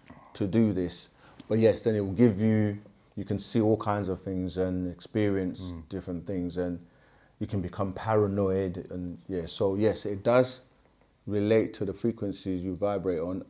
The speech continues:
Speaker 1: and, um, in any way to your dreams. Question two, I used to have lucid dreams since I was a child, and then I lost it. Nowadays,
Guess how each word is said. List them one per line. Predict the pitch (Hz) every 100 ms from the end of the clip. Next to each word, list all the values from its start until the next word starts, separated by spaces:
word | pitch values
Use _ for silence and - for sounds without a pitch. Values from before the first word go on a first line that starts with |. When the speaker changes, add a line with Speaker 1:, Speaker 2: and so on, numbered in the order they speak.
| _ _ _ -
Speaker 1:
and, | 98 95 90 - _ _ _ _
um, | 92 90 90 90
in | 101 101
any | 107 104
way | 95 92
to | -
your | 92
dreams. | 92 101 90 - _ _
Question | - 120 - 113 104
two, | 117 98 - - - -
I | 101
used | 113 131 131
to | 135
have | 120 117 107
lucid | 107 117 - 120 101
dreams | 92 123 110 85 - _ _ - - - -
since | - 123 113
I | 110
was | 104 98
a | 98
child, | - 113 101 95
and | 98 98
then | 107 104
I | 92
lost | 101 123 - -
it. | 85 107
Nowadays, | 107 113 110 98 98 101 104 104 -